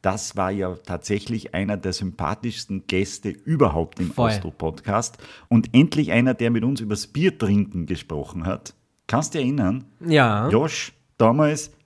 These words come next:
Speaker 1: Bier trinken mit dem Kaiser der bekannten Sendung. Ja,
Speaker 2: Genau, da
Speaker 1: ja.
Speaker 2: war er Gast und,
Speaker 1: Und,
Speaker 2: das hast
Speaker 1: äh,
Speaker 2: du angesprochen, weil du warst so begeistert, dass sie da Bier getrunken haben, gell?
Speaker 1: Ja, ja, genau. Ich hab mich ja gleich gefragt,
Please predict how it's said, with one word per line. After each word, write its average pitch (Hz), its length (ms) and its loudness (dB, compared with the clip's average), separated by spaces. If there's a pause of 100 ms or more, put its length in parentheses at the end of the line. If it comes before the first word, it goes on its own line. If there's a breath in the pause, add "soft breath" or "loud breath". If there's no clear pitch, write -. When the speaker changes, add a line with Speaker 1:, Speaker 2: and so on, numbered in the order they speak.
(160)
Speaker 1:
Bier 170 280 4
trinken 143 420 2
mit 117 180 2
dem 107 140 4
Kaiser 123 420 2
der 98 220 2
bekannten 104 500 -2
Sendung. 123 560 0 (180)
Ja, - 120 0
Speaker 2:
Genau, 107 220 2
da 113 100 -2
Speaker 1:
ja. 117 40 2
Speaker 2:
war 123 80 2
er 127 140 0
Gast 113 420 0
und, 113 100 0
Speaker 1:
Und, 143 180 -4
Speaker 2:
das 151 100 0
hast 117 140 2
Speaker 1:
äh, 113 40 -6
Speaker 2:
du 180 120 6
angesprochen, 147 640 -2
weil 156 320 2 (260 loud breath)
du 127 100 -2
warst 135 140 0
so 139 60 -2
begeistert, 127 540 -4 (280 soft breath)
dass 117 200 -4
sie 131 100 -2
da 117 120 -2
Bier - 280 0
getrunken 107 420 -6
haben, 92 180 -10
gell? 110 160 -8 (120)
Speaker 1:
Ja, 110 300 2 (280)
ja, 127 240 -2 (320)
genau. 135 260 2
Ich 113 160 0
hab 151 100 2
mich 160 100 -4
ja 156 60 2
gleich 147 260 0
gefragt, - 480 -2